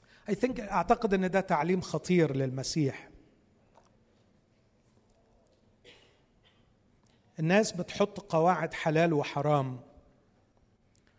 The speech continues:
المسيح عمره ما حط قواعد حلال وحرام. المسيح بيقول إن المفروض إن النور ينبع من الداخل، لكن قوائم الحلال والحرام هو نور موضوع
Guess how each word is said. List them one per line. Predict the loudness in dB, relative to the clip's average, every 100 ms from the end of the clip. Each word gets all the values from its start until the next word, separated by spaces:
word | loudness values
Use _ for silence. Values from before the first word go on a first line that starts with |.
| _ -6
المسيح | -4 -4 0
عمره | 0 2 0
ما | -2
حط | -6 -6 -6
قواعد | -2 0 0 -2 -8
حلال | -6 -4 -4 -6
وحرام. | -10 -10 -10 -12 -14 -20 _ _ _ _ _ _ _ _
المسيح | -4 -2 -2 2
بيقول | 2 4 2
إن | 2
المفروض | 0 -2 -6 -4 -2 0
إن | 0 0
النور | 0 2 4 6
ينبع | 4 4 2 2
من | 2 2 2 -2 -8 -20 _ _ _ _ -20 -14
الداخل، | -10 -8 -8 -12 -20 -20 _ -20 -20 _ _ _ _ _ _ _ _ -10 -6
لكن | -4 -4 -6
قوائم | 2 4 4 4 2
الحلال | 0 0 2 4 4
والحرام | 2 -2 0 4 4 2
هو | 2 4 4
نور | 4 6 4 4
موضوع | 2 4 6 6 6